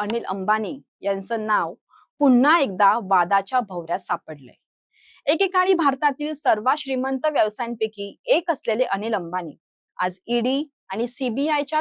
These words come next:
तपासांच्या जाळ्यात अडकलेत. तीन हजार कोटींच्या या कथित घोटाळ्यामागे केवळ त्यांची प्रतिष्ठाच नाही, तर संपूर्ण रिलायन्स समूहाचं भविष्यही प्रश्नचिन्हाखाली आणलंय.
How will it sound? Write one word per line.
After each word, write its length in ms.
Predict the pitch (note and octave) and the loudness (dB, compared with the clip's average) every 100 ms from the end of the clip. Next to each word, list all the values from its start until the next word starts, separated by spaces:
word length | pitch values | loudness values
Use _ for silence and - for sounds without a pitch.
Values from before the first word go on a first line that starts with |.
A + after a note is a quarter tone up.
| - | -2
तपासांच्या 720 | G3+ F#3+ F#3+ G3+ F#3+ A3+ A3 | -2 -2 -2 -4 -8 -4 -4
जाळ्यात 480 | F#3+ F#3+ F3 F3+ - | -2 -2 0 -2 -2
अडकलेत. 360 | F3+ D#3 C#3 - _ _ _ _ _ _ _ - | -6 -6 -10 -20 _ _ _ _ _ _ _ 4
तीन 240 | F4+ G#4+ G#4+ | 4 6 2
हजार 240 | F#4+ G4 | 2 2
कोटींच्या 520 | F4+ D#4 E4 E4+ F4 | 2 0 2 2 2
या 140 | E4+ F4 - | 2 0 0
कथित 380 | C#4+ C4 A4 G#4+ | -2 2 0 0
घोटाळ्यामागे 840 | D4+ C4+ C4+ C4 C4+ G#3+ G3+ G#3+ D3+ _ _ _ _ | -2 0 2 2 2 0 0 0 -2 _ _ _ _
केवळ 280 | C#4 B3+ C#4 C#4+ | 2 2 2 0
त्यांची 280 | A#3+ A3+ C4+ | -4 -4 -6
प्रतिष्ठाच 720 | A#3+ G3 C#4+ C#4+ - F4 D#4 | -4 -4 -2 -4 -2 -2 0
नाही, 360 | A3 F#3 F#3+ D3+ _ _ _ C#4+ | -2 -2 -6 -10 _ _ _ -6
तर 40 | |
संपूर्ण 680 | C4+ D#4 C#4 C#4+ E4 D4+ E4 | 0 2 2 2 2 2 2
रिलायन्स 440 | B3+ A3+ A#3 C4+ C#4+ | 2 2 0 -2 -2
समूहाचं 600 | B3 A3+ A3 G3 A#3+ G#3 | -4 -4 -4 -4 -4 -4
भविष्यही 640 | G3+ G3 A3+ - B3 G#3 G#3 | -4 -6 -6 -4 -4 -4 -8
प्रश्नचिन्हाखाली 920 | C4 D4+ - F#4 D4 G3 F#3+ F#3+ F#3+ A#3 | -4 -4 -2 -6 -6 -4 -6 -4 -4 -2
आणलंय. 360 | F3 D#3 C3+ | -4 -6 -10